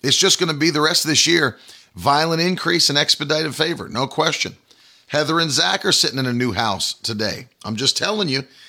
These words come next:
it's gonna get better and better and better for the people of God. So Jesus shows up and gives a warning to the churches, and I want you to see this. We're in, in the second chapter of Revelation.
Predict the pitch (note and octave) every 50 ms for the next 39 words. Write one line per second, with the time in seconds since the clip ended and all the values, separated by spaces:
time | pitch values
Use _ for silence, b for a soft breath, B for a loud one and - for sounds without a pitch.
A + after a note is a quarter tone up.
0 | B B B - A#2+ - - D#3+ D3 C#3 B2+ C3+ B2 A2 G#2 C#3 C3+ C#3+ C#3 C#3+
1 | C3+ - A#2+ A#2+ A2 C3 C3 B2+ B2+ B2+ G#2+ A2 A2+ A#2+ B2+ A#2 A#2 A2+ - A#2+
2 | F#2+ F2 - C3 B2 - A2 G2+ E2+ F2+ G#2 G2+ F2+ E2 - - B B B B
3 | B B B B _ _ _ _ _ _ _ _ _ _ _ _ _ _ _ _
4 | _ - - - - - C#3+ B2 G#2 - - B3 - E3+ F3 D#3 - - F#3 F3
5 | E3+ D#3+ C3 D#3 C#3+ - - - D3+ D3 C3+ D3 E3 D3 B2+ - D3+ C#3+ C#3+ D#3+
6 | F3+ G3+ G3 D#3 - - - - b b b b b b b b b b b b
7 | b b b b b b b b b b b b _ _ - - - G3 F#3 F3+
8 | E3 C3 B2+ D3 C#3 - - F#3+ F#3+ G3+ F3+ - B2 A#2 C3+ C#3+ - - - -
9 | _ - - C#3+ D#3+ D#3 D#3+ E3+ G3 A3 C#4+ B3 A#3+ D#3 C#3 C3 - F3+ G3 G3
10 | D3 B2+ A#2+ - - C3 D3+ D#3 D3 A2+ - _ C#3+ D3+ D3 C#3+ C3 A#2 - -
11 | F3 F#3 - D3+ C3+ A2 - - D#3 D3+ D#3 - - C#3+ A#2+ A2+ A#2+ B2 B2+ B2+
12 | A2+ A2+ A2 A#2+ C#3 D#3+ D3 - - F#2+ E2 F#2